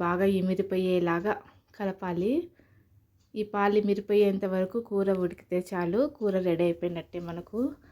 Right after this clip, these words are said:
అంతే అండి, ఏం ఎక్కువ అవసరం లేదు, కూరగాయలు కూడా హంగామా అవసరం లేదు, ఈజీగా చేసే ప్రాసెస్. మూత పెట్టి ఉడికించాను చూడండి,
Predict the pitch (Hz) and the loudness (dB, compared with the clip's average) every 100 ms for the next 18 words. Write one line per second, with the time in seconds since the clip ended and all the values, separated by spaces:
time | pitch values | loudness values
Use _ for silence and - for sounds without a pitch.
0 | _ _ 170 175 - 208 190 180 185 180 | _ _ -12 -10 -4 -4 -2 -4 0 2
1 | 175 196 185 180 196 196 180 175 - 196 | 2 0 -4 -6 -6 -2 -2 -4 -8 -6
2 | 185 180 175 170 180 180 180 185 180 175 | -2 -2 -2 -4 -4 -2 -2 -2 -2 -4
3 | 185 175 175 185 - - - - _ - | -6 -6 -8 -10 -20 -20 -20 -20 _ -20
4 | _ _ - - _ _ - _ _ _ | _ _ -20 -20 _ _ -20 _ _ _
5 | - 190 185 202 196 180 175 - 180 180 | -8 -4 0 0 2 0 0 -2 -4 -2
6 | 170 170 196 202 - 185 180 180 202 208 | 0 2 2 -2 -6 -2 0 0 0 0
7 | 202 185 180 180 180 170 - 208 233 - | 0 -4 -4 -8 -6 -8 -8 -10 -10 -20
8 | _ - - - 196 202 208 190 190 202 | _ -20 -20 -10 -6 -4 -2 -2 2 2
9 | 185 190 190 190 180 175 185 180 180 180 | 2 0 -4 -4 -4 -4 -4 -4 -2 -2